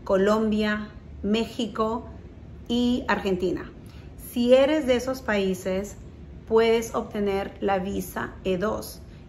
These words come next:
y sobre todo si inviertes en inmuebles aquí en Estados Unidos. Ahora, hay unos países que no tienen ese tratado de inversión como Perú, Uruguay, Brasil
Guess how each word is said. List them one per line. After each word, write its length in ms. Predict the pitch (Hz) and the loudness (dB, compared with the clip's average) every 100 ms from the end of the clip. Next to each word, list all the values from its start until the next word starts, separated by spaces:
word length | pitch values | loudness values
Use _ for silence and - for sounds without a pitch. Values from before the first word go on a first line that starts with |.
| - | -4
y 120 | 202 | -2
sobre 380 | - 214 202 196 | 2 2 2 0
todo 520 | - 269 254 208 220 | 6 6 6 2 -4
si 180 | - 202 | -4 -4
inviertes 720 | 196 196 214 208 214 214 - | -2 0 2 2 -2 -6 -6
en 320 | 220 226 233 - | -4 -2 -4 -2
inmuebles 800 | 214 202 196 196 190 190 185 - | -2 0 0 0 0 0 -4 -6
aquí 240 | - 180 185 | -8 -2 2
en 80 | 180 | 4
Estados 360 | 180 170 170 | 2 -4 -4
Unidos. 520 | 190 202 165 - - - - - - - - | -2 0 0 -4 -10 -14 -16 -20 -18 -18 0
Ahora, 500 | 202 202 185 - - - | 6 6 6 0 -10 -4
hay 200 | 208 233 | 0 2
unos 200 | 240 254 | 2 2
países 720 | 285 262 247 - 240 302 - - - - | 4 4 2 2 2 2 -4 -14 -16 -4
que 140 | 226 208 | 2 4
no 280 | 220 247 | 6 4
tienen 300 | 262 254 240 | 2 2 4
ese 200 | 226 220 | 2 -2
tratado 640 | 220 226 226 226 208 208 214 | -2 2 2 4 4 4 2
de 80 | 214 | 0
inversión 680 | 214 226 - 233 214 233 - - - - | 0 0 -2 0 2 0 -4 -14 -16 -6
como 300 | 220 208 196 | -2 0 2
Perú, 500 | 202 190 208 285 - - - - - - | 4 8 6 4 -2 -10 -16 -18 -16 -2
Uruguay, 720 | 208 208 190 196 196 202 247 - - - | 4 6 8 8 8 6 0 -8 -14 -4
Brasil 840 | 185 190 - - 240 233 254 | 0 0 -2 0 4 4 2